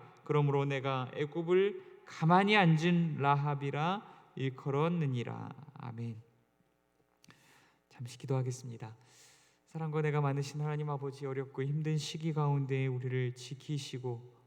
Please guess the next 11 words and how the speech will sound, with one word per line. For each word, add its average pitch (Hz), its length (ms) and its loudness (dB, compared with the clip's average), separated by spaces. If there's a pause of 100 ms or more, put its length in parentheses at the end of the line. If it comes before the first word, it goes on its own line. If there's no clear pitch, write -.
보호하시고 135 800 -4
여기까지, 143 600 -2
지금까지 139 720 -6
인도하신 131 600 -4
하나님께 135 720 -4 (340)
감사와 127 560 -4
영광을 127 420 -4
올려드립니다. 123 840 -4 (840)
또한 143 200 0
하나님을 160 680 0
의지함으로, 143 880 -2